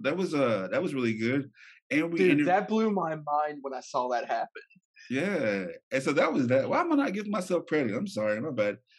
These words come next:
Speaker 1: We, and, like, but 'cause I'm not one of those people that try to, like, brag about myself. I don't do that. You know what I mean? Like, but no, we had Chance the Rapper. We had, uh,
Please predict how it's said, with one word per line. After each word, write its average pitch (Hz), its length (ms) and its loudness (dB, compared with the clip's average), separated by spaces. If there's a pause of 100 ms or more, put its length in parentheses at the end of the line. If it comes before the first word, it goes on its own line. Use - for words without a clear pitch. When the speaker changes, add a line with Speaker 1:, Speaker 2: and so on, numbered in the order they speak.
(220)
Speaker 1:
We, 156 280 -4
and, 151 120 2
like, 170 240 -2
but 143 260 -2
'cause 120 220 -2
I'm 185 120 0
not - 160 0
one 185 120 0
of 180 60 -2
those 165 140 4
people 131 280 -2
that 151 60 -4
try 160 100 -2
to, 139 100 0
like, 113 280 -2
brag 147 200 -2
about 113 220 -4
myself. 95 340 -10
I 104 40 -6
don't 139 160 -2
do 160 140 -4
that. 123 140 -8
You 110 80 -10
know 113 80 -4
what 113 100 -4
I - 20 -2
mean? 127 200 0
Like, 98 220 -4 (520)
but - 80 -4
no, 143 140 2
we 151 100 0
had 156 160 -2
Chance 139 280 0
the 147 80 -6
Rapper. 117 380 -2
We 120 140 0
had, 120 260 0
uh, 104 340 -2